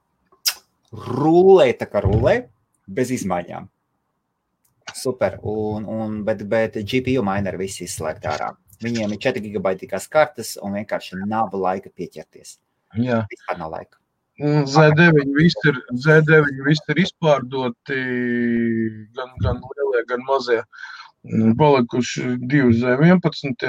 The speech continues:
Speaker 2: un kaut kādi seši Z piecpadsmitie, kas reiz dod, dod vaļā. Kas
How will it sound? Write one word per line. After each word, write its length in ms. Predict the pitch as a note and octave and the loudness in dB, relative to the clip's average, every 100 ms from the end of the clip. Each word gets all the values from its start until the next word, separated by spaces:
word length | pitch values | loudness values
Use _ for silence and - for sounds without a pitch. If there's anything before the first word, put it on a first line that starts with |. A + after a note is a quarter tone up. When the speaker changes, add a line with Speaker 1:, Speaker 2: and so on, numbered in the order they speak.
| B2 | -2
Speaker 2:
un 60 | |
kaut 220 | A#2 A#2 G#2+ | -2 -4 0
kādi 160 | A2+ | -2
seši 560 | G#2 - B2+ A#2+ - G#2+ | -2 -2 0 -2 -4 0
Z 140 | A2 A2+ | 2 2
piecpadsmitie, 680 | B2 A2+ - G#2+ - F#2+ G2+ G2 | 2 2 0 -14 -10 -8 -6 -8
kas 220 | G2 G2 | -8 -10
reiz 140 | G2 - | -10 -8
dod, 240 | A2+ A2 G#2+ | -4 -2 -2
dod 160 | G#2+ G#2 G#2 | -4 -4 -4
vaļā. 240 | G2+ - - - - - - - _ - - - - _ - _ _ _ - - - | -6 -10 -18 -10 -10 -10 -16 -20 _ -20 -20 -20 -20 _ -20 _ _ _ -18 -6 -6
Kas 160 | G#2+ | -6